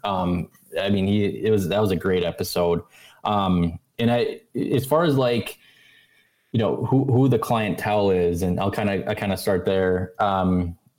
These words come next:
it, it shifted over the years for me. Um, but it, it, it's very interesting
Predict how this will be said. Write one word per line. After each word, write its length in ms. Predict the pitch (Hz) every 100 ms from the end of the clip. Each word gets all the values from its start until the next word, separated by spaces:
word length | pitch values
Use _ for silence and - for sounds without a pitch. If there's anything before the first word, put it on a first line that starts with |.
| -
it, 160 | 117 - - -
it 460 | 139 147 135 135
shifted 400 | - 151 156 156
over 220 | 127 120
the 80 | 110
years 340 | 95 92 101 -
for 160 | 123
me. 360 | 120 131 135 - -
Um, 500 | 107 98 95 92 90
but 180 | 98 113
it, 100 | 117
it, 200 | 113 117
it's 160 | 113 98
very 440 | 113 135 127 107
interesting 960 | 110 107 107 101 - 101 98 95 92